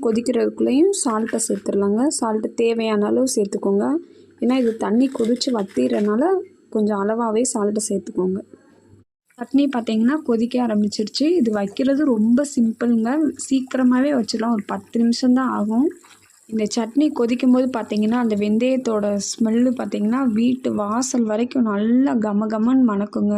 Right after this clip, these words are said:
அப்படி இருக்கும். இப்ப தண்ணியெல்லாம் வத்திடுச்சு. இப்ப பார்த்தாவே உங்களுக்கு தெரியும் அந்த சட்னி எப்படி இருக்குன்னு. பாருங்க, நல்லாவே தண்ணியெல்லாம் ட்ரை ஆயிடுச்சு. இப்ப வந்து நம்ம கொத்தமல்லியை போடணுங்க. இப்ப கொத்தமல்லியை போட்டுடலாங்க.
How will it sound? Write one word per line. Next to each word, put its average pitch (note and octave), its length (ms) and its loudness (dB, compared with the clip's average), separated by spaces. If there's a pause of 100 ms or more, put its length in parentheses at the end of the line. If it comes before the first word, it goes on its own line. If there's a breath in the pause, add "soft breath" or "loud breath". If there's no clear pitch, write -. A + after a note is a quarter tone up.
அப்படி C4 400 -2
இருக்கும். - 260 -6 (220)
இப்ப G#3+ 220 -6
தண்ணியெல்லாம் B3 600 2
வத்திடுச்சு. A#3 600 0 (140)
இப்ப G#3+ 260 -6
பார்த்தாவே A#3+ 540 0
உங்களுக்கு G#3+ 280 -2 (100)
தெரியும் G#3 420 0
அந்த G#3 160 0 (100)
சட்னி A3 300 0 (140)
எப்படி A#3 340 -2
இருக்குன்னு. G#3 420 0 (720)
பாருங்க, A#3 300 -6 (160)
நல்லாவே A#3 440 -4 (120)
தண்ணியெல்லாம் A3 540 -8
ட்ரை G#3 160 -8 (180)
ஆயிடுச்சு. G#3 480 -10 (440)
இப்ப - 200 -14
வந்து A3+ 160 -6 (100)
நம்ம G#3+ 280 -12
கொத்தமல்லியை A3 640 -4
போடணுங்க. G3 420 -12 (720)
இப்ப A3+ 260 -2
கொத்தமல்லியை A#3+ 640 2
போட்டுடலாங்க. G#3+ 500 0